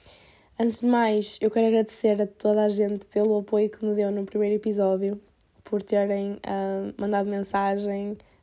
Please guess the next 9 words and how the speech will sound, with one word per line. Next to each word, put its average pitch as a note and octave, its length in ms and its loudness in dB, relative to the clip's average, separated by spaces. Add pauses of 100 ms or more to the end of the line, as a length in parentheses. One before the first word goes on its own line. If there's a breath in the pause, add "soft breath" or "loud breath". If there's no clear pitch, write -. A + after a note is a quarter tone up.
(140 soft breath)
ah, G3 160 0
partilhado. G3+ 920 0 (160)
Ah, G3 200 -2
muito G3+ 240 -6
obrigada G3+ 500 0
<laughs> - 0 -
mesmo G#3+ 260 0
de G#3+ 100 0
coração. G3+ 640 0